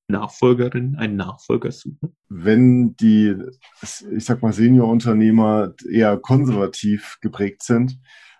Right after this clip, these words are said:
Speaker 2: dann ist es schon so, brauchen sie auch ein Stück weit ein dickes Fell, ähm, weil die, ich sehe dort in erster Linie einen, einen Wertekonflikt, ja, äh, und auch einen gewissen Zielkonflikt.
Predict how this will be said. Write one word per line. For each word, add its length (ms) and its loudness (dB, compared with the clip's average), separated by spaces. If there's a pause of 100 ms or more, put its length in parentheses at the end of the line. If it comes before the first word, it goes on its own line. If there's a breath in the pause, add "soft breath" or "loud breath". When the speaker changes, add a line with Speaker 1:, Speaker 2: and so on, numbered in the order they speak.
(140)
Speaker 2:
dann 400 2
ist 220 -6
es 100 -2
schon 240 0
so, 420 2 (100)
brauchen 480 -2
sie 100 -2
auch 180 -4
ein 80 2
Stück 240 -8
weit 200 -2
ein 140 -4
dickes 260 -6
Fell, 380 0 (160)
ähm, 480 -6
weil 220 0
die, 440 -4
ich 120 -10
sehe 180 0
dort 220 -6
in 100 -8
erster 260 -6
Linie 300 -6
einen, 260 -8
einen 400 -8 (320 soft breath)
Wertekonflikt, 1120 -2
ja, 240 -4
äh, 340 -8
und 140 -8
auch 180 -4
einen 100 -4
gewissen 300 -8
Zielkonflikt. 800 -4